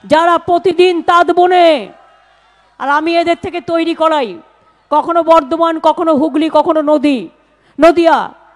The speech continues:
তাঁত সাথী প্রোগ্রাম দিয়েছি আমরা তাদের জন্য। মনে রাখবেন, আমার কৃষক ভাইরা, আমি আস্তে আস্তে দেখছিলাম আলু চাষ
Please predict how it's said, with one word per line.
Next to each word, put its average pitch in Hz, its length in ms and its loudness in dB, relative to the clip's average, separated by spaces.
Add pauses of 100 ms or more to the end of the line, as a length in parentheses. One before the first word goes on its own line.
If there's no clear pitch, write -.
(480)
তাঁত 302 260 0
সাথী 339 320 -8
প্রোগ্রাম 330 440 -2
দিয়েছি 320 320 0
আমরা 320 220 2
তাদের 320 340 -4
জন্য। 302 480 -6 (720)
মনে 339 220 2
রাখবেন, 359 520 2 (540)
আমার 359 380 2
কৃষক 359 380 2 (120)
ভাইরা, 349 500 2 (680)
আমি 294 220 -8
আস্তে 302 340 -6
আস্তে 320 200 -10
দেখছিলাম 302 680 -6 (540)
আলু 294 360 -4
চাষ 302 400 -4